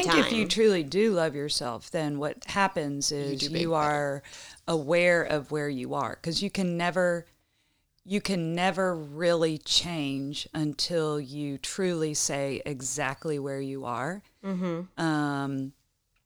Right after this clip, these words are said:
Speaker 1: and so loving, loving yourself in, truly loving yourself means that you are assessing where you are. And if you love yourself, then there's an element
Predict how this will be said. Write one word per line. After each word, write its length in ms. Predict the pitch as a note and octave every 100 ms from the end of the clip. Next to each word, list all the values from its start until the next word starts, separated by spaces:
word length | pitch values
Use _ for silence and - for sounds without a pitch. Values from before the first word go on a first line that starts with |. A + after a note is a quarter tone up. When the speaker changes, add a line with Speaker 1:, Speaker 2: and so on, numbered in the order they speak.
| _ _ _ _ -
Speaker 1:
and 200 | E3 E3
so 640 | - E3+ D3+ D3+ C#3+ -
loving, 680 | - E3+ F#3 F#3 E3 D#3+ - -
loving 420 | - F3 E3+ E3+
yourself 720 | D3 D3 - D3+ C#3 C#3 - - _ _ _ _
in, 760 | F3 E3+ D#3+ D3+ D3 C#3 - - _ _ _ _ _ _ _ _ -
truly 420 | - D4+ D#4 F#3+
loving 340 | E3+ D3+ D3+
yourself 500 | D3 D3+ D3 C#3 C#3 - -
means 680 | E3+ F#3 G3 G3 F#3+ F3+ -
that 640 | D3 C3 B2+ - - - - - - -
you 640 | - D3+ E3+ E3 D#3 D3+ D3
are 200 | D3+ D3+
assessing 800 | C#3+ D#3 - F3 D#3 - D#3 C#3
where 180 | C3+ C#3
you 260 | C3+ C3 -
are. 320 | F3 E3+ B2+
And 200 | B2+ D#3+
if 160 | D#3 -
you 120 | C#3+
love 240 | D3 G#3
yourself, 540 | G3+ D3 - C3+ B2+ - - - -
then 240 | - E3+ D#3+
there's 280 | D3+ D3+ C#3+
an 180 | C#3+ -
element 800 | F3 F3 E3+ D#3 C#3+ - -